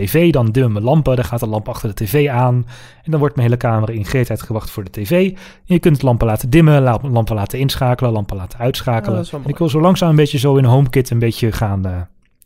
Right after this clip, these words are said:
Speaker 1: gaan uitbreiden.
Speaker 2: Gaan, eh, spelen. Hey, over T V gesproken. Ik heb een, eh, ja, fijne Sony Bravia led T V. Eh, nou, daar kan ik mooi, eh, T V op kijken. En, ehm, ik heb een, eh, Bose Soundtouch, eh, twintig speaker.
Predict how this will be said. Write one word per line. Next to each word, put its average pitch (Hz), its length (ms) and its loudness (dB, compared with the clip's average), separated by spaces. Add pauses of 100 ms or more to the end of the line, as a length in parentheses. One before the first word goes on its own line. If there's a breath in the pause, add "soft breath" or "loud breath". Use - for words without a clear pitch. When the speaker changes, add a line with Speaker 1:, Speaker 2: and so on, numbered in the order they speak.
Speaker 1:
gaan 131 160 -2
uitbreiden. 101 460 -2
Speaker 2:
Gaan, 143 200 -18
eh, 131 140 -18
spelen. - 420 -18 (240 loud breath)
Hey, 220 180 0
over 226 280 -2
T 185 160 -4
V 233 280 -6
gesproken. 156 600 -8
Ik 175 120 -4
heb 175 180 -2
een, 160 160 0
eh, 135 280 0
ja, 135 180 0
fijne 139 460 -4
Sony 127 680 -4
Bravia 135 460 -4
led 143 180 -2
T 180 140 -4
V. 185 260 -2 (360 soft breath)
Eh, - 160 -10
nou, 117 120 -8
daar 104 340 -12
kan 120 140 -6
ik 123 60 -6
mooi, 123 260 -2
eh, 107 60 -4
T - 160 -10
V 180 180 2
op 180 100 -4
kijken. 160 400 -2 (400 loud breath)
En, 160 420 -8
ehm, 117 400 -6
ik 139 200 -10
heb 147 180 -4
een, 127 220 -6
eh, 120 60 -10 (300)
Bose 143 580 -2
Soundtouch, 151 880 -6 (160)
eh, 147 120 -18 (220)
twintig 165 420 -4
speaker. 208 480 -6